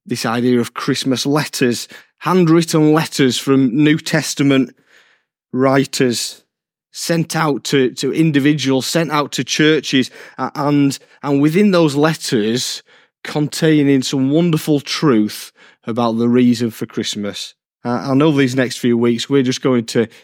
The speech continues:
to dip into some of those and pull out some verses or, or some, um, wonderful truths about Christmas, the, the reason for Christmas, the reason why, uh, Jesus came.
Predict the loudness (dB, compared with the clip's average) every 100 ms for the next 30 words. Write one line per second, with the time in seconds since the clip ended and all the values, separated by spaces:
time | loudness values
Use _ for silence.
0 | -6 -4 -2 -4 -4 2 2 2 0 -2
1 | 0 2 4 4 4 2 0 -4 -2 0
2 | 2 2 -2 -4 0 2 2 2 -2 0
3 | 0 0 -2 -8 -20 -14 -6 -6 -4 -2
4 | 0 0 -4 -18 -20 -20 -20 _ -4 0
5 | 2 2 0 0 -6 _ 0 0 2 0
6 | 0 -2 2 4 2 0 0 0 0 -2
7 | -2 -2 -6 -8 -6 -6 -2 0 2 2
8 | 0 -2 -2 -8 -6 -6 -4 -6 -6 -2
9 | 2 2 2 0 2 0 -2 -10 -20 -10
10 | -6 -4 0 0 -2 -6 -4 -2 -2